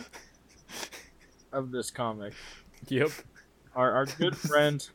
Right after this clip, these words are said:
Speaker 1: our good friend, Mickey, the Mickey Mouse <laughs> himself.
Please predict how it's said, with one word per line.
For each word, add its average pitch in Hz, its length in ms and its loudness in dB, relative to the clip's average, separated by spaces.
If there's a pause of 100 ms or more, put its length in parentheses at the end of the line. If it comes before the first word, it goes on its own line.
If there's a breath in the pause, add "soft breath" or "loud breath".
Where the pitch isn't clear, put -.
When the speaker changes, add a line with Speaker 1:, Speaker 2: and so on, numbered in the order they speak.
Speaker 1:
our 131 120 4
good 151 320 2
friend, 135 420 0 (440)
Mickey, 123 480 -2 (1160)
the 117 100 -4
Mickey 131 280 -4
Mouse 127 520 -2
<laughs> - 40 -4
himself. 135 680 2